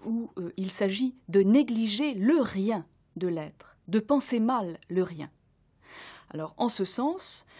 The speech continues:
le problème se repose de savoir si oui ou non il y a des Grecs nihilistes. Et, euh,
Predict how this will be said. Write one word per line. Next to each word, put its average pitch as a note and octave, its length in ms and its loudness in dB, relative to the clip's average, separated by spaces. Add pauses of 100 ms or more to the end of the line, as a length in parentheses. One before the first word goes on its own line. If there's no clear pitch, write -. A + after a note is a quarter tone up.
(160)
le G3 80 2
problème G#3 340 0
se F#3 140 -6
repose G3 400 -2
de G3 60 -4
savoir G#3 600 -6 (100)
si - 280 -4
oui G#3+ 180 0
ou F#3 80 -2
non A#3 220 -2 (460)
il G3 200 -2
y G3 60 2
a C#4 180 -2
des F3+ 120 -6
Grecs F#3+ 340 -8
nihilistes. F3 580 -10 (1120)
Et, F3+ 380 2
euh, D3+ 300 -12